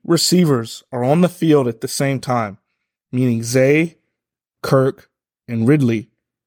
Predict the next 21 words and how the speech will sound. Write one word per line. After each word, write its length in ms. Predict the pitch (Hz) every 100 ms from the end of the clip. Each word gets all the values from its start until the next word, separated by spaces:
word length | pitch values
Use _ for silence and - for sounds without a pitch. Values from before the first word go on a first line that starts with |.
| _ _ _
they're, 380 | - 120 139 131
they're 200 | 123 131
one 180 | 123 131
of 80 | 123
the 60 |
best. 460 | 113 117 - - - _ _ _ _ _ _ -
But 220 | 123 120
it's 280 | 135 135 -
clear 680 | - - 190 240 156 101 - _ _
when 240 | 123 135
they're 160 | 131 160
not 300 | 175 190 262
on 160 | 226 170
the 60 |
field 320 | - 156 143
at 60 | 131
the 80 | 123
same 300 | - 139 123
time, 360 | - 123 113 117 _ _ -
there's 200 | 120 -
problems. 640 | - 143 123 110 - -